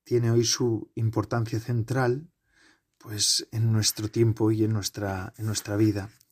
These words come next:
Porque nosotros a veces, en un momento como el que vivimos, al comienzo del programa yo hacía esta, eh,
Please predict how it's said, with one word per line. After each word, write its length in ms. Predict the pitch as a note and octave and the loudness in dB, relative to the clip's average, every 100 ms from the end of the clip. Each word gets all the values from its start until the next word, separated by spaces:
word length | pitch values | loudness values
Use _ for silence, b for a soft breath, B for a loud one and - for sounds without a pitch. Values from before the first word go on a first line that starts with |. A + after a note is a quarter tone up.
| b b b b b b b b b b _ | b b b b b b b b b b _
Porque 260 | D#3 C#3+ | 4 8
nosotros 460 | C3+ A#2+ C#3+ D#3 D3+ | 6 6 4 6 6
a 60 | |
veces, 500 | D3 D#3+ D3 C#3+ C#3+ | 8 6 4 2 2
en 100 | A#2+ | -2
un 140 | B2+ C3 | -2 -2
momento 500 | C3+ C#3+ C#3+ C#3 B2 | 0 0 0 -2 -4
como 220 | A#2+ A#2 | -4 0
el 100 | A2 | 0
que 140 | A2+ | 2
vivimos, 560 | G#2+ A#2 E3 C#3 C3 C3 | 4 8 8 6 0 -2
al 320 | A2+ A2+ A#2 | -2 -2 -4
comienzo 320 | C#3 A#2+ A2 | -6 -6 -2
del 160 | A#2+ A2+ | 0 0
programa 460 | A2+ A2 A#2 A#2+ A2+ | 0 2 2 4 6
yo 120 | A#2 | 4
hacía 240 | A2+ A#2+ | 4 2
esta, 260 | G#2+ A#2 G#2+ | 2 0 0
eh, 460 | - A2+ G2+ F#2+ | 2 0 -2 -6